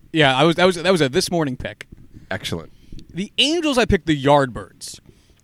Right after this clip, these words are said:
Speaker 1: So for anyone who doesn't know, the Yardbirds were, like, an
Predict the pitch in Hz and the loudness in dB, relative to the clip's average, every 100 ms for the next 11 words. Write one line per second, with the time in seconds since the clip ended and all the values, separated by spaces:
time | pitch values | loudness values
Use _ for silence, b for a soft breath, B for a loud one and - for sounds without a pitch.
0 | - - 131 208 277 269 220 214 202 185 | -10 -6 2 4 4 2 4 4 6 6
1 | 165 135 139 190 233 147 139 131 123 123 | 6 4 6 8 6 6 2 0 -4 -4
2 | 131 135 123 123 | -2 0 -2 -4